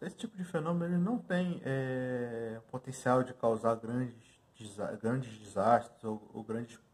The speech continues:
sinistros, né? Muitas vezes acontece de, é, arrancar uma telha ou muitas vezes arrastar algum detrito e você tem, é, mas na verdade é mais um show de imagem, né? Que é até bonito de você ver,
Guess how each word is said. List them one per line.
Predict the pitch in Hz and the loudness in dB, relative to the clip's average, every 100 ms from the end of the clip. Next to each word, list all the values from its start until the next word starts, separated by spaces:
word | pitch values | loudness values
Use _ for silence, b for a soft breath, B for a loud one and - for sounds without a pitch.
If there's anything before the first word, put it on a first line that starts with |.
| - | -14
sinistros, | - 139 127 127 - 101 | -2 2 4 2 -2 -10
né? | 107 110 B B B B B B B _ 120 | -10 -10 B B B B B B B _ -14
Muitas | 131 170 147 | -10 -6 -4
vezes | 156 | -4
acontece | 156 156 147 147 139 | -4 -4 -4 -2 -4
de, | 131 139 139 135 135 131 127 123 120 117 107 - 101 | -8 -4 -2 -2 -2 -2 -2 -2 -4 -6 -8 -14 -12
é, | 110 | -10
arrancar | 107 120 - 113 | -6 -8 0 0
uma | 117 110 | 0 -4
telha | - 123 135 123 117 | -4 -2 0 0 0
ou | 110 110 110 | 0 0 -6
muitas | - - 110 | -12 -12 -10
vezes | 113 110 110 | -6 -8 -8
arrastar | 110 101 107 - 107 | -8 -6 -8 -8 -6
algum | 110 110 110 | -6 -8 -8
detrito | 110 107 - 113 131 131 143 B B _ | -6 -6 -6 -4 -4 -6 -20 B B _
e | 123 | -14
você | 127 135 | -12 -8
tem, | 131 131 135 139 | -8 -4 -4 0
é, | 135 139 135 | 2 2 2
mas | 135 135 | 2 0
na | 135 | 2
verdade | 135 127 131 | 2 0 0
é | |
mais | 131 135 147 | 2 0 0
um | 151 | -6
show | - 135 139 | -2 -2 0
de | 143 | -2
imagem, | 135 120 135 143 127 | -4 0 0 0 -6
né? | 120 127 - | -8 -10 -8
Que | |
é | 117 113 | -8 -8
até | 98 120 | -6 -4
bonito | 123 120 120 127 _ | -2 -2 -4 -6 _
de | 113 | -20
você | 113 - 110 | -18 -10 -10
ver, | 110 110 143 | -6 -6 -6